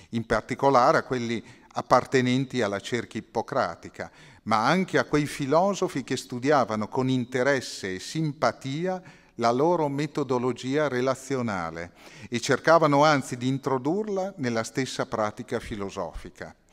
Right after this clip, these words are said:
In fondo, il Socrate platonico, che dialoga incessantemente sulle virtù con i propri concittadini, altro non è se non un medico dell'anima che indaga sulle cause di una devastante malattia morale,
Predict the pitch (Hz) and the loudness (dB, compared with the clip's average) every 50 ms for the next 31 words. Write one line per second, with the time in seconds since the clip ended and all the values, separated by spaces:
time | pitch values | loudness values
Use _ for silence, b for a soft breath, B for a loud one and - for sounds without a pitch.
0 | B B B B B B B 92 - 131 147 156 147 - 180 165 139 127 120 117 | B B B B B B B -6 -2 0 0 0 4 6 6 6 6 6 4 2
1 | 117 120 123 139 139 - - 120 117 113 110 - - 160 165 185 190 - 185 170 | 2 2 2 0 0 -4 -8 -8 -6 -6 -4 2 6 8 8 8 6 4 2 -2
2 | 151 - 151 143 - 135 131 127 - - 131 120 110 101 92 90 85 - - 98 | 0 0 0 0 2 0 0 0 2 2 2 2 0 -2 -4 -8 -10 -10 -10 -10
3 | 90 B B B B B 131 B - 156 139 123 139 165 180 202 208 202 190 - | -10 B B B B B -20 B 0 2 2 4 6 6 8 8 8 6 6 4
4 | 156 156 156 - - 143 - - - 160 147 147 - - 147 147 170 190 202 196 | 4 2 2 0 -4 -4 -4 -2 0 0 0 0 0 0 0 2 2 0 0 0
5 | 190 - - - - 151 139 127 131 123 127 127 131 127 - - - 131 117 95 | -2 -4 -4 -4 -4 -4 -2 0 0 0 0 0 0 -2 -2 -6 -6 -6 -6 -6
6 | - - 110 104 101 101 - - - 143 147 143 - 127 113 - - - _ _ | -6 -4 -4 -2 -2 -4 -2 0 2 2 2 2 -2 -8 -10 -10 -12 -18 _ _
7 | - - 147 165 156 - - 127 - - - 110 101 104 101 95 98 101 120 147 | 0 2 2 2 2 0 -6 -10 -6 -4 -4 -4 -4 -4 -6 -4 -4 -4 -4 -4
8 | 151 B B B B B B B - 131 147 156 156 - 147 143 131 127 131 135 | -6 B B B B B B B 6 8 8 8 8 4 0 0 2 2 0 0
9 | 143 151 170 156 - - 147 131 139 151 165 156 139 131 127 135 143 165 156 151 | 0 -2 -2 -2 0 0 2 2 2 0 0 -2 -2 -2 0 0 0 0 -2 -4
10 | 139 - - 139 123 135 127 127 120 113 101 90 87 90 92 90 92 95 101 - | -2 -2 -2 0 0 0 -2 0 0 0 0 0 -2 -4 -6 -6 -6 -6 -6 -4
11 | - 127 123 123 120 113 147 156 175 190 190 170 156 135 - - 123 120 113 107 | -2 0 0 0 0 2 2 4 4 2 0 -2 -2 -4 -4 -6 -6 -4 -4 -2
12 | - - 135 147 156 160 143 - 143 127 113 117 113 117 113 113 107 127 123 120 | 0 2 2 2 2 0 -2 -4 -4 -4 -2 -2 0 0 0 0 0 -2 0 0
13 | 113 - - - - 139 135 156 165 160 - 139 123 120 113 110 107 104 - - | -2 -2 -4 -4 0 0 0 0 0 -2 -2 -2 0 0 0 0 -2 -4 -4 -4
14 | 131 127 120 117 113 107 107 101 92 85 82 80 82 85 87 | -2 0 0 0 0 0 0 -2 -2 -4 -4 -6 -10 -12 -14